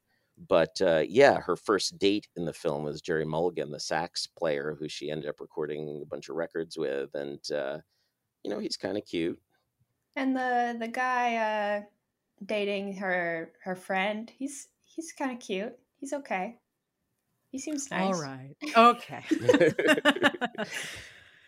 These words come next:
Speaker 3: Well, you know, we talked a lot about Dean Martin, but, uh, I don't know if you have anything that you wanna say specifically about Judy Holliday. I love her. I just, like,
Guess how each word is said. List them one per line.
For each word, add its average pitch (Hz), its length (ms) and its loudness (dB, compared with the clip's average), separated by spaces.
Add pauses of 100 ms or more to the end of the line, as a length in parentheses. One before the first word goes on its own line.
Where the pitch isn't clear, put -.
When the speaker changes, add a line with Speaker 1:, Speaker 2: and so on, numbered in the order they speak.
(240)
Speaker 3:
Well, 311 120 6
you 311 80 6
know, 311 100 8
we 320 80 6
talked 302 300 10
a - 20 4
lot 262 160 8
about 180 220 6
Dean 180 180 -2
Martin, 175 380 2
but, 160 200 -2
uh, 165 240 2
I 151 80 2
don't 208 140 0
know 208 80 2
if 202 140 -2
you 202 60 4
have 190 100 2
anything 185 320 -2
that 170 120 -4
you 190 120 -2
wanna 175 140 -2
say 175 180 -4
specifically 185 540 -4
about 160 200 -2
Judy 170 280 -4
Holliday. 156 460 0
I 175 180 4
love 175 300 2
her. 143 400 -6
I 190 160 6
just, 190 300 -4
like, 185 340 0